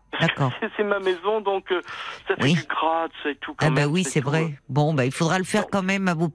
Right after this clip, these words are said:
Speaker 1: à vos petits-enfants. Ils aiment bien les enfants qu'on leur fasse des trucs comme
Speaker 2: Ah,
Speaker 1: ça,
Speaker 2: mais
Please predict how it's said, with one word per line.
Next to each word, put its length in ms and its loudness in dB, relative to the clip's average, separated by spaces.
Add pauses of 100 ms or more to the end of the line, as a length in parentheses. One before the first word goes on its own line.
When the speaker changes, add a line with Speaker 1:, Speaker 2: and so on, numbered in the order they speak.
(100)
Speaker 1:
à 140 4
vos 100 2
petits-enfants. 460 2
Ils 140 2
aiment 160 2
bien 160 2
les 160 0
enfants 300 0
qu'on 120 0
leur 140 2
fasse 200 0
des 120 2
trucs 260 -2
comme 240 2
Speaker 2:
Ah, 60 0
Speaker 1:
ça, 80 4
Speaker 2:
mais 80 2